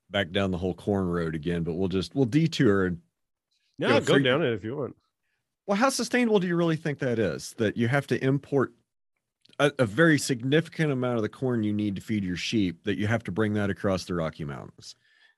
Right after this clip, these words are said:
Speaker 2: I think that it is unsustainable, but
Speaker 1: Okay.
Speaker 2: I also think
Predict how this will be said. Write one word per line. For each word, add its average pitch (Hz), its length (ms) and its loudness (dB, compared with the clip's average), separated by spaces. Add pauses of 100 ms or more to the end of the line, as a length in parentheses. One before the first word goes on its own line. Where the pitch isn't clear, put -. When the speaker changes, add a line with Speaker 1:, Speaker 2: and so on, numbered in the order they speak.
(600)
Speaker 2:
I 170 240 4
think 165 420 0
that 127 340 0 (180)
it 139 220 0
is 127 280 -2
unsustainable, - 1120 -6 (1300)
but 120 200 0
Speaker 1:
Okay. 120 100 0
Speaker 2:
I 120 220 0
also 139 480 2
think 127 500 -4